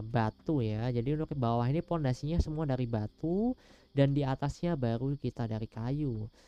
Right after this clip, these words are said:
Di sini ada dua pintu masuk ya, baik dari kanan ataupun dari kiri. Kita masuk aja dari kanan, teman-teman. Dan kita langsung dijamu oleh, eh, ada dua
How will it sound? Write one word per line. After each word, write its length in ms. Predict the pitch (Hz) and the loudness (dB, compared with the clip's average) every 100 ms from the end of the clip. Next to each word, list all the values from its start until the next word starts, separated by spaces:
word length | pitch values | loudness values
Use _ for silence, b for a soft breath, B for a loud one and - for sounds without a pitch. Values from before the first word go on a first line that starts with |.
| b b | b b
Di 60 | 139 | -4
sini 240 | 196 220 | -2 0
ada 140 | 214 165 | 2 4
dua 180 | 139 131 | 4 2
pintu 240 | 147 143 143 | 0 0 0
masuk 480 | 143 151 - - | -2 -4 -8 -4
ya, 180 | 110 110 | -4 -2
baik 160 | 110 113 | -4 0
dari 200 | 117 117 | 0 0
kanan 340 | - 113 117 127 | -6 -6 -4 -4
ataupun 340 | 120 120 120 | -4 -6 -4
dari 220 | 113 113 107 | -4 -6 -8
kiri. 760 | - 143 165 135 113 147 208 233 b b | -6 -4 -4 -4 -2 -2 -2 -6 b b
Kita 240 | - - 135 | -10 -4 -2
masuk 300 | 135 139 131 | -2 -2 -2
aja 180 | 123 120 | 0 -2
dari 80 | 120 | -4
kanan, 400 | - 117 113 131 | -6 -6 -4 -4
teman-teman. 680 | 139 147 160 147 113 131 156 | -4 -4 -4 -2 -2 -2 0
Dan 320 | 151 170 180 | 2 2 0
kita 240 | - 170 190 | -2 -2 -2
langsung 400 | 202 196 - 190 | -2 -4 -4 -2
dijamu 580 | 147 123 127 117 117 160 - | 0 0 2 2 0 -2 -2
oleh, 580 | 131 127 131 127 127 131 b b b b - | -2 0 0 0 0 -4 b b b b -8
eh, 140 | 120 120 | -2 0
ada 160 | 120 117 | 2 2
dua 180 | 120 | 2